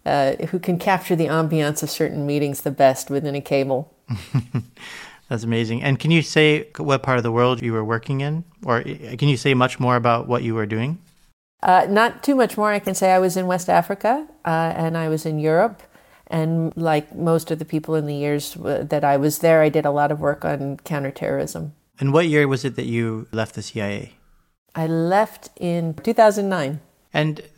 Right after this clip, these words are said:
Speaker 2: now just kind of going into your other, one of the other areas that you've just become kind of an expert on, yachts and super yachts and oligarchs and tycoons.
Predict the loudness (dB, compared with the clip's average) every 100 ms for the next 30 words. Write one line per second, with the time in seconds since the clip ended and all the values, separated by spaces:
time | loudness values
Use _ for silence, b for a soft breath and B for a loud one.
0 | -6 -4 -4 -6 -2 -2 0 -2 -2 -2
1 | -2 0 0 0 0 0 0 0 0 2
2 | 2 2 0 -4 -6 -8 -6 -10 -10 -8
3 | -6 -4 -8 -14 -8 -4 -4 -2 -2 -2
4 | -2 0 2 0 -2 0 2 0 -4 -10
5 | -8 -6 -4 -2 -2 -4 -6 -4 -6 -6
6 | -2 -2 0 0 0 -4 -12 -10 -10 -8
7 | -4 -4 -4